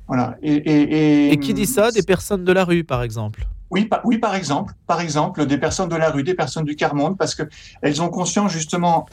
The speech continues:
Speaker 1: en participant à ces groupes-là, eh ben, d'avoir rencontré, euh, d'autres personnes comme elles, qui, qui leur permettent donc de mettre des mots, de se dire, « Bah, tiens, ce que, ce que je vis, c'est pas seul-, c'est pas ma faute,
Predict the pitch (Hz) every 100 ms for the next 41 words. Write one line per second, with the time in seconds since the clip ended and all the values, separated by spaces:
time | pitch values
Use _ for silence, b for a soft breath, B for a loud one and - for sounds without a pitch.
0 | - 180 190 196 - 185 - - 165 151
1 | - 143 147 147 151 226 - b b b
2 | b - 135 160 175 165 156 165 151 156
3 | - 160 156 156 135 123 b b b b
4 | _ 127 151 196 180 165 156 - 156 151
5 | 160 139 151 220 - - _ - 147 143
6 | - 160 156 170 156 160 139 147 135 139
7 | 147 127 147 143 151 208 139 123 151 135
8 | 147 143 135 156 156 - 170 - 190 185
9 | 185 151 160 143 175 185 - - _ -
10 | 170 - 190 180 160 - - 151 190 175
11 | 170 - 185 185